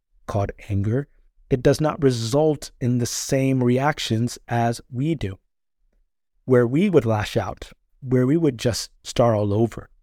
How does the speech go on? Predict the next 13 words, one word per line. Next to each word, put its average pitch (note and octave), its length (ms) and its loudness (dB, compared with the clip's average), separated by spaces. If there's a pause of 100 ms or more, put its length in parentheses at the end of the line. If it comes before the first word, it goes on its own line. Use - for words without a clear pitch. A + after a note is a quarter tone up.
(380)
where B2+ 140 4
we D3 100 0
would D3+ 180 0
just - 320 -4
quit, - 480 -6 (400)
God G#2+ 300 0
doesn't. G2 380 -6 (720)
See, C#3 200 0
God's C3+ 560 0 (540)
anger A#2+ 580 0 (360)
leads A#2 800 -2 (400)
to A2+ 460 0 (360)
salvation, B2 640 0